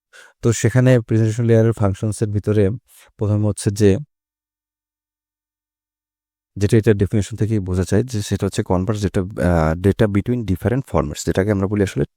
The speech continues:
ট্রান্সলেশন, হ্যাঁ? যেটা হচ্ছে যে ascii বা এই যে ইবিসি, এই ডিস-, আহ, ইবি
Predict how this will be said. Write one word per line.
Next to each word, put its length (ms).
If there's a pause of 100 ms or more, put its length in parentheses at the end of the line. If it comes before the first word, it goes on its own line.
(200)
ট্রান্সলেশন, 840
হ্যাঁ? 200 (400)
যেটা 220
হচ্ছে 220
যে 260 (100)
ascii 580
বা 460
এই 120
যে 360
ইবিসি, 560
এই 100
ডিস-, 560
আহ, 260 (220)
ইবি 560